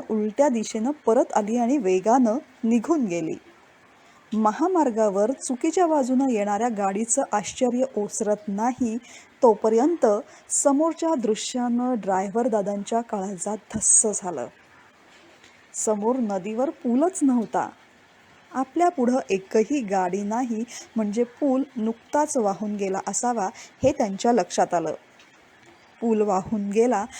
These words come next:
आणि अपघातापासून आपण वाचलो, हे जेव्हा कळलं, तेव्हा प्रत्येक प्रवासी मुळापासून हादरला.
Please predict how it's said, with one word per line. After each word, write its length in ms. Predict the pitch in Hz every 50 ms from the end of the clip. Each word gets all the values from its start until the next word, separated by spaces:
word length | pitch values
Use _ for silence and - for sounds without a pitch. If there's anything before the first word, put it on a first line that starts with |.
| - - -
आणि 140 | 202 247 277 -
अपघातापासून 840 | - 208 170 202 196 226 269 269 - 311 302 - 302 294 - 330 349 -
आपण 280 | - 220 208 - 233 233
वाचलो, 640 | 220 202 196 190 180 180 - - 247 233 220 185 180 - - - - -
हे 180 | 180 214 247 269
जेव्हा 380 | 226 277 269 262 247 214 240
कळलं, 440 | 226 - - 226 226 233 233 214 202 - - - - - - -
तेव्हा 240 | 202 190 170 214
प्रत्येक 640 | - - - 202 196 - - - - 277 294 277 -
प्रवासी 480 | - 214 202 196 196 202 - - 269 262
मुळापासून 640 | 240 202 202 208 233 269 247 214 190 - 214 240 247
हादरला. 400 | - 220 175 190 180 170 160 151